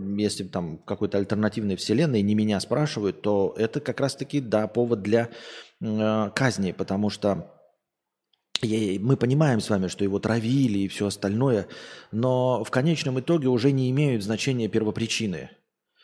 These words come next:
что вот его травили, и вот он там таким стал. По факту он уже стал человеком, который абсолютно не ценит человеческую жизнь. Вот о чём речь. Как я и сказал ниже, эм, казнь —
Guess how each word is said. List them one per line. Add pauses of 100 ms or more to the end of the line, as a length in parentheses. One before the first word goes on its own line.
(400)
что
вот
его
травили,
и
вот
он
там
таким
стал. (400)
По
факту
он
уже
стал
человеком,
который
абсолютно
не
ценит
человеческую
жизнь. (600)
Вот
о
чём
речь.
Как
я
и
сказал
ниже, (1000)
эм,
казнь —